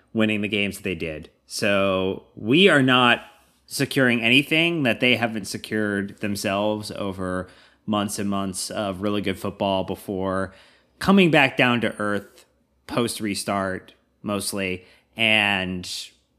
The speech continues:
needing to just get it across the line here. This is, this is them unfortunately getting what we thought was going to happen.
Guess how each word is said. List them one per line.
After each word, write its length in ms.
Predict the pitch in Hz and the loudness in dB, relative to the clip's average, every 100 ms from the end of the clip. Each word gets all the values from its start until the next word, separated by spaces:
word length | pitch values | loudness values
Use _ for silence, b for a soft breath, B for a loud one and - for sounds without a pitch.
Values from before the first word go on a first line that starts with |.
| _ _ - | _ _ -10
needing 500 | 117 117 110 104 101 | -4 0 2 0 -2
to 640 | 110 98 95 92 90 98 - | -4 -4 -4 -4 -6 -8 -8
just 220 | 107 98 | -8 -2
get 160 | 101 98 | 0 0
it 140 | 90 | -2
across 380 | 92 98 87 - | -4 -6 -6 -8
the 60 | |
line 260 | 90 85 82 | -10 -10 -12
here. 260 | 80 80 - _ | -14 -16 -20 _
This 200 | - 117 | -10 -6
is, 460 | 117 98 95 - - _ _ _ _ _ _ _ _ _ | -4 -4 -6 -8 -10 _ _ _ _ _ _ _ _ _
this 180 | 131 127 | -4 -2
is 120 | 123 | -2
them 560 | 117 113 107 107 104 101 _ _ _ _ _ _ B B B B B B B | 0 2 2 -2 -4 -8 _ _ _ _ _ _ B B B B B B B
unfortunately 760 | - 131 - 147 147 165 151 139 | 0 0 4 4 4 2 4 4
getting 420 | 123 139 139 135 | 6 6 6 4
what 160 | 127 120 | 2 4
we 160 | 123 | 2
thought 560 | 110 123 127 123 - - | 4 4 4 2 -4 -8
was 140 | 120 | -6
going 200 | - 131 | -2 0
to 40 | 117 | 2
happen. 560 | 120 123 143 147 156 | 2 2 2 2 -2